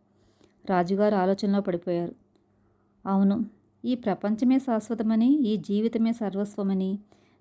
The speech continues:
రేపటి భవిష్యత్తును, మరణాంతర జీవితాన్ని ఎప్పటికీ పట్టించుకోకుండా ప్రాపంచిక వ్యామోహంలో మునిగి తేలిపోవడమే నిజమైన బుద్ధిహీనత కదా"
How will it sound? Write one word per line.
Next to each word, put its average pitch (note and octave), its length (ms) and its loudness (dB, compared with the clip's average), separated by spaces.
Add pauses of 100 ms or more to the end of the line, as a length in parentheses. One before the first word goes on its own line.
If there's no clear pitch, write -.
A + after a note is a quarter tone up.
రేపటి G#3 440 2
భవిష్యత్తును, G#3+ 840 -2 (380)
మరణాంతర G3+ 600 0
జీవితాన్ని G3 800 -2 (560)
ఎప్పటికీ A3+ 500 -2
పట్టించుకోకుండా G3 1040 -4 (280)
ప్రాపంచిక G3+ 580 0
వ్యామోహంలో G3 600 0
మునిగి F#3 340 0
తేలిపోవడమే F#3+ 720 -2 (400)
నిజమైన G#3 460 4
బుద్ధిహీనత G3+ 680 2
కదా" F#3+ 380 -2